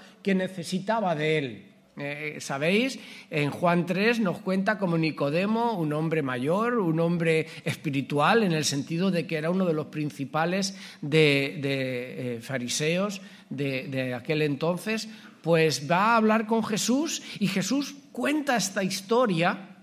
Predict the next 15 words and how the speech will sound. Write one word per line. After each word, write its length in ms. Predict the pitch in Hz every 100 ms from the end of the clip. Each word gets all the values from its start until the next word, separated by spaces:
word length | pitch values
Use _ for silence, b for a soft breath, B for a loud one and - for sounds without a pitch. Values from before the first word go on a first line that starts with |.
| B B B B
desde 340 | 147 185 160 196
una 220 | 240 220
perspectiva 960 | 220 - 185 - 233 226 196 - - -
verdaderamente 1040 | 175 180 175 220 240 233 240 233 262 262
salvífica, 920 | - 208 208 262 262 - 156 - 127
desde 240 | 117 156 202
una 160 | 247
perspectiva 640 | 233 233 220 202 254 277 262
de 180 | 175 185
la 100 | 185
historia 480 | 190 - 262 247 185
de 80 |
la 100 | 165
salvación, 760 | 156 170 156 160 - 135 110 120
¿vale? 260 | 156 208